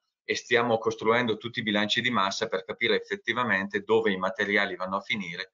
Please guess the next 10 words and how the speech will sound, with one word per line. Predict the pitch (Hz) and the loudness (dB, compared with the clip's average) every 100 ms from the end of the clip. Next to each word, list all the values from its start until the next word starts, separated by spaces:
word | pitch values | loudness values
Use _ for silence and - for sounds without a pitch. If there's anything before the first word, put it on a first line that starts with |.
| _ - - | _ -20 -2
e | 123 98 | 0 2
quanta | - 110 117 110 98 | 2 2 2 -2 0
per-, | 104 - - | 0 -2 -2
e, | 107 - | -2 2
e, | 113 | 2
e | 120 | 2
la | 113 | 2
percentuale | 127 - 127 120 127 107 98 104 | 0 0 0 0 4 4 4 4
di | 104 | 2
recupero | 104 - 101 98 98 98 | 0 -4 -4 2 2 0